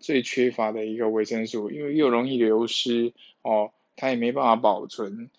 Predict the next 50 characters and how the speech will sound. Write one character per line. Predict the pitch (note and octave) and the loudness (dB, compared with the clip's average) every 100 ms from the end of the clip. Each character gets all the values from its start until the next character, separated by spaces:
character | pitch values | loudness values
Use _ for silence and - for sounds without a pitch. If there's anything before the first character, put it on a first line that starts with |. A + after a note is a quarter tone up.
| - - _ | -20 -20 _
那 | C3+ | -6
么 | B2+ A#2+ A2+ A2+ A2 A#2 | -2 0 0 0 -2 -2
压 | C3 B2+ | 0 2
力 | B2+ | 4
又 | A#2+ | 4
大， | A2+ - A2 G#2+ - _ _ _ _ | 4 4 4 4 -6 _ _ _ _
那 | C3 A#2 A2+ A2 A2 A2 A2 A2 G#2+ A2 | -4 -2 0 -2 -4 -4 -4 -6 -6 -8
这 | - B2 | -4 -2
个 | A#2 A2 A2 A2 A2 A#2 - _ _ | 0 -2 -2 -2 -2 -6 -10 _ _
就 | C3 | -2
非 | B2 C3+ | 0 0
常 | B2 A2+ | 0 -2
非 | B2+ | -4
常 | A#2+ A2 | -4 -4
容 | A2 A2+ | -4 -6
易 | B2 | -6
轻 | - A#2 A2+ | -4 -4 -4
忽， | A2 A2 G#2+ A2+ _ _ | -2 -4 -4 -8 _ _
哦， | A#2+ A2 | -8 -6
食 | - - A#2 | -6 -2 2
物 | C3 B2+ | 4 4
又 | B2+ | 4
越 | B2+ | 4
来 | A#2 | 4
越 | A#2+ A#2 | 2 0
精 | - A#2 B2+ | -2 -4 -4
致， | A#2+ A#2+ G#2+ - _ _ | -8 -8 -8 -12 _ _
哦， | G#2+ A2 | -8 -8
非 | - B2+ | -4 -4
常 | A#2+ A2+ | -2 -6
非 | A#2 | -8
常 | A2+ | -8
容 | G#2 A2+ | -6 -6
易 | A#2 | -4
轻 | - A#2+ A#2 | -4 -4 -4
忽 | A#2 A#2 | -4 -4
的 | G#2+ G#2 | -2 -2
一 | |
个 | A2 | -2
维 | A2 G#2+ | -2 -2
生 | A2+ A2+ | -4 -8
素。 | - G2+ - _ _ _ _ _ - | -8 -10 -14 _ _ _ _ _ -10
那 | D3+ C3 A#2 | -6 -4 -2
维 | A2+ D3+ | -2 -6
生 | G3 | -6
素 | G3+ | -10
B | F#3+ E3 E3+ | -8 -8 -8
三 | - D#3+ D#3+ | -6 -6 -4
呢， | C#3 C3 | -8 -4
哈， | B2 | -2